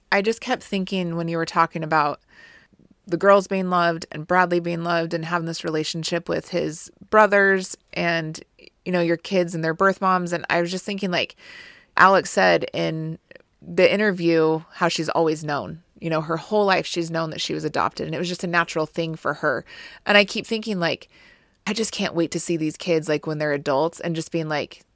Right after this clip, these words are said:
"Yeah, we had the best relationship growing up, and it wasn't weird, and it was just,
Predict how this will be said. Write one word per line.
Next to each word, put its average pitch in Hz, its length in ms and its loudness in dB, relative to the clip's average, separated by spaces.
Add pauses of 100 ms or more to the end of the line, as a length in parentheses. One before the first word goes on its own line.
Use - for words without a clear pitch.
(280)
"Yeah, 196 80 2
we 190 140 2
had 196 180 -2
the 196 100 0
best 156 380 -2
relationship 156 640 -4
growing 143 240 -6
up, 120 160 -6
and 160 80 -2
it 156 100 -2
wasn't 190 300 0
weird, 170 420 2
and 156 120 -4
it 160 80 -6
was 160 160 0
just, 175 340 2